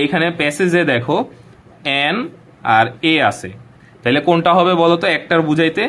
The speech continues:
এখানে অবশ্যই অ্যান হবে। কারণ কি? কারণ এই যে এখানে আই আছে, আই এর কারণে এখানে অ্যান হচ্ছে, vowel an হবে। এরপরে, our education dash incomplete if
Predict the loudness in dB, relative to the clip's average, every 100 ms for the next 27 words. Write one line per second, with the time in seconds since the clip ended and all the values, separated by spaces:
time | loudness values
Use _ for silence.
0 | -4 -4 -4 -2 0 2 0 0 0 0
1 | -2 -12 _ -10 -6 -4 -4 -6 -8 -14
2 | -20 -20 -20 -20 -20 -6 -2 0 -2 -4
3 | -6 -2 0 0 0 -2 -4 -4 -4 -4
4 | -8 -16 -4 0 2 2 0 -6 -8 -2
5 | 0 0 0 0 0 -2 -6 -6 -6 -6
6 | -4 -4 -8 -10 -12 -12 -18 -16 -4 2
7 | 2 2 -2 -6 -8 -6 -4 -6 -12 -20
8 | -20 -20 -20 -20 -20 -12 -4 -2 2 2
9 | 0 -4 -4 2 4 4 2 0 -10 -20
10 | _ -20 _ -2 -2 -2 -4 -4 -2 -2
11 | -4 -12 -14 -6 -4 -2 0 -2 -6 -14
12 | -20 _ -4 -4 0 0 0 -2 -4 -6
13 | -14 -20 -20 -20 _ _ -20 _ _ _
14 | -8 -2 0